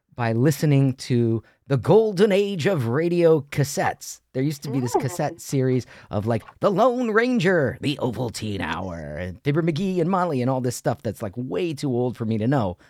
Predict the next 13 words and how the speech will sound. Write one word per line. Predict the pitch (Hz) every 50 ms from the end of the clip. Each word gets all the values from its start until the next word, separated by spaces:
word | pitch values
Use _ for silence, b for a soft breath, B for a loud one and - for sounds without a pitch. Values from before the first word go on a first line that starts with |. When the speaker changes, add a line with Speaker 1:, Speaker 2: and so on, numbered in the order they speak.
| b b b b b
Speaker 1:
But | 123 123
as | 127 131 120 117
a | 120
result, | 113 113 110 107 110 135 156 143 131 123 117 - - b b b b b b
my | 101 104 107 107
initial | 107 107 110 120 127 120 - 127 113 110 92 - _ -
impressions, | 110 98 - - - - 117 123 127 - 170 156 151
'cause | 143 - 135
everybody | 139 139 131 104 113 98
kinda | - - - 95 82
starts | - - - 98 90 87 - - -
there, | - 90 78 67 71 73 - - _
right? | - 78 82 87 95 -